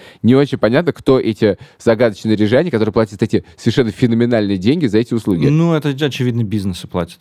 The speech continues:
Speaker 1: Да, но это то, это безумные деньги.
Speaker 2: Ну, вероятно,
Speaker 1: Ты
Speaker 2: там
Speaker 1: много видел успешных бизнесов в Риге, дружок?
Speaker 2: Я видел.
Speaker 1: <laughs>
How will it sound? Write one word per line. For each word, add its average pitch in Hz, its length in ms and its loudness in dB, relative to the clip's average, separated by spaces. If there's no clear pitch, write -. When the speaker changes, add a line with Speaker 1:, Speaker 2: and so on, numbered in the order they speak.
Speaker 1:
Да, 123 240 2
но 110 140 -2
это 110 320 0
то, - 180 2
это 127 180 2
безумные 117 480 2
деньги. 87 380 -2
Speaker 2:
Ну, 208 100 -2
вероятно, 165 400 2
Speaker 1:
Ты 160 60 6
Speaker 2:
там 165 100 2
Speaker 1:
много 202 300 2
видел 170 340 2
успешных 170 560 0
бизнесов 139 480 0
в 127 60 0
Риге, 131 240 2
дружок? 110 340 0
Speaker 2:
Я 123 180 2
видел. 101 360 -4
Speaker 1:
<laughs> - 40 -16